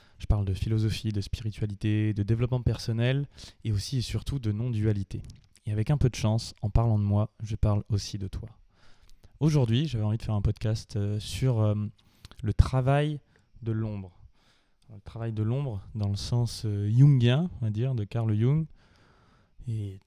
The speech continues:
tant d'autres, euh, après lui, avant lui qui en ont parlé, mais l'ombre, c'est cette part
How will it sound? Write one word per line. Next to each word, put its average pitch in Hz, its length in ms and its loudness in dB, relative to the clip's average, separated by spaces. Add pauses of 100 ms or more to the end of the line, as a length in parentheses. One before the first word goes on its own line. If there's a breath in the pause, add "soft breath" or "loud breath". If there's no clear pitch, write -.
tant 110 120 -4
d'autres, 113 360 0
euh, 98 160 0
après 104 240 2
lui, 110 420 0
avant 104 240 2
lui 110 160 2
qui 110 100 -4
en 104 80 0
ont 101 80 0
parlé, 110 280 0
mais 120 200 -2 (600)
l'ombre, 127 560 2 (300)
c'est - 160 -6
cette - 320 -6
part 131 360 2